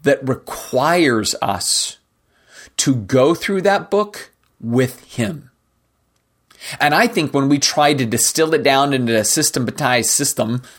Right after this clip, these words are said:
systematized system, yeah, I think that's some kind of weird double thing there. But when we try to just strip the Bible down into its parts and then create this systematic grid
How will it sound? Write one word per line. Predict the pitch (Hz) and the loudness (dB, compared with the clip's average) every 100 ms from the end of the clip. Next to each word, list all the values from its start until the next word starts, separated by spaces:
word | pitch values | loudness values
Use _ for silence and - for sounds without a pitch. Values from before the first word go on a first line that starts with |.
| - | -12
systematized | - 113 120 110 135 131 - | -8 -6 -6 -4 -4 -4 -4
system, | 123 - 151 | -6 -6 -6
yeah, | 139 123 - | -4 -6 -6
I | |
think | 127 117 | -8 -4
that's | 120 - | -4 -2
some | 120 120 | -4 -4
kind | 143 | -2
of | 117 | -2
weird | 120 120 117 92 92 | 0 0 -2 -4 0
double | 113 120 | 0 0
thing | 110 120 | -2 -4
there. | 127 135 - - - | -6 -8 -10 -14 0
But | 160 | 2
when | 151 175 | 2 2
we | 208 | 0
try | 208 202 | 2 2
to | 185 143 | 2 2
just | 139 151 - - | 2 -2 -4 -4
strip | - - 185 185 | -2 2 2 2
the | 156 | 2
Bible | 143 143 123 | 2 2 2
down | 143 139 139 139 | 2 2 2 2
into | 135 143 | -2 -2
its | 165 | -4
parts | - - 117 117 - - _ - - - | -2 -2 -2 -2 -6 -8 _ -20 -14 -4
and | 123 | 0
then | 127 | 0
create | 120 - 143 | -2 -2 -2
this | 139 120 | 0 0
systematic | - 151 147 165 147 147 147 | 0 0 0 2 2 2 2
grid | 107 117 110 113 101 | 0 2 2 0 -4